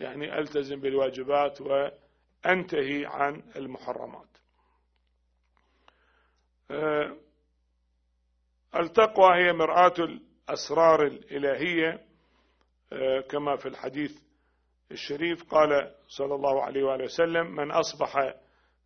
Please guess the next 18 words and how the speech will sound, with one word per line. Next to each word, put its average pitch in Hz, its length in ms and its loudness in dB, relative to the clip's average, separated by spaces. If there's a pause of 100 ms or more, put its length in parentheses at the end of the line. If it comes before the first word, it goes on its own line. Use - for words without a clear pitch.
من 147 180 -2
أمتي 156 580 -2
وهمه 139 800 -2
غير 175 340 4
الله 165 280 2
فليس 143 500 -6
من 147 200 -6
الله". 123 400 -8 (460)
الإنسان 170 300 -6
لازم 160 340 -2
دائمًا 165 560 2 (600)
في 151 120 -14
كل 170 440 -2
حركاته 147 800 4
وسكناته 135 880 -2
وأفعاله 175 840 2 (640)
ينظر 165 500 2
إلى 143 380 0